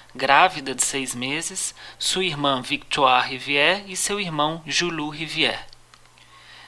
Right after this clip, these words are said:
Depois de uma série de depoimentos de pessoas da família e vizinhos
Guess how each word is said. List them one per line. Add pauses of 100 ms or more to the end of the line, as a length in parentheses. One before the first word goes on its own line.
Depois
de
uma
série
de
depoimentos
de
pessoas
da
família
e
vizinhos